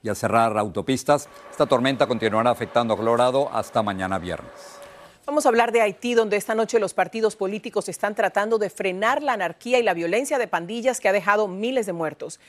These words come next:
Speaker 2: Estados Unidos ve con particular preocupación el caos en ese país y toma precauciones ante la posibilidad de que se desate un nuevo éxodo hacia la Florida. Royal Caribbean suspendió sus cruceros a las playas haitianas y la Casa Blanca envió protección a su embajada en Puerto Príncipe,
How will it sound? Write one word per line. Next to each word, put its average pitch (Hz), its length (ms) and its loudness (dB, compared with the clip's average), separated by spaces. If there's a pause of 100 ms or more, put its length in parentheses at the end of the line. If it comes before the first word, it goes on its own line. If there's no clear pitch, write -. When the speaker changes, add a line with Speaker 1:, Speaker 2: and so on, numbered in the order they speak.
(300)
Speaker 2:
Estados 320 340 4
Unidos 277 380 2
ve 240 120 4
con 262 160 -2
particular 202 560 2
preocupación 220 760 -2
el 185 220 -4
caos 208 540 2
en 170 140 -8
ese - 160 -10
país 202 340 -2
y 220 60 -12
toma 226 240 0
precauciones 247 840 -2 (260)
ante 202 200 0
la 196 100 4
posibilidad 190 640 0
de 233 100 -2
que 202 120 -6
se 175 160 -8
desate 202 360 -2
un 190 120 -4
nuevo 196 320 0
éxodo 254 520 0
hacia 220 280 2
la 170 80 -2
Florida. 151 420 -6 (460)
Royal 247 240 6
Caribbean 208 480 0
suspendió 180 440 -4
sus 196 160 -8
cruceros 196 540 0
a 170 60 2
las 156 120 -4
playas 190 340 2
haitianas 233 580 0 (320)
y 254 80 -2
la 254 80 6
Casa 277 200 0
Blanca 254 400 4
envió 196 360 2
protección 214 640 0
a 254 60 -4
su 220 100 -4
embajada 196 500 0
en 233 160 -2
Puerto 190 240 -4
Príncipe, 180 560 -6